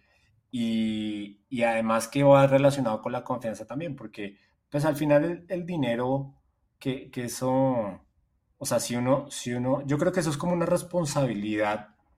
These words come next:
con, con la otra persona, llámese banco, ya, pero aquí es amigo, vamos a hablar solamente de los amigos, pero si, si una persona te pe-, te presta X cantidad de dinero, a esa persona le costó conseguir esa cantidad de dinero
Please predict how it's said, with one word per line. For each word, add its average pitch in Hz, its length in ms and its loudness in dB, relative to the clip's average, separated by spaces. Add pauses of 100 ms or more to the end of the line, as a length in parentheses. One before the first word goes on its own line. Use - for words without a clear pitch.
(480)
con, 139 400 2
con 143 200 0
la 117 100 2
otra 113 240 -2
persona, 117 320 -2
llámese 95 380 -6
banco, 92 320 -6
ya, 101 120 -8
pero 98 160 -4
aquí - 180 -16
es 101 60 -14
amigo, 98 320 -10 (120)
vamos 101 200 -20
a 107 40 -20
hablar 95 140 -20
solamente - 360 -4
de - 80 -6
los 131 100 -6
amigos, - 300 -8 (380)
pero 113 580 -2 (280)
si, 113 680 -4
si 120 260 -4
una 139 220 4
persona 127 260 -2
te - 100 -8
pe-, - 320 -6 (100)
te - 80 -12
presta 117 420 -10
X 123 240 -12
cantidad 131 380 -2
de 107 60 -4
dinero, 110 360 -6
a 113 80 -6
esa - 180 -6
persona 107 540 2 (220)
le 113 240 -2
costó 95 400 -8
conseguir 98 400 -8
esa 87 180 -10
cantidad 87 360 -10
de 85 60 -6
dinero 98 340 -10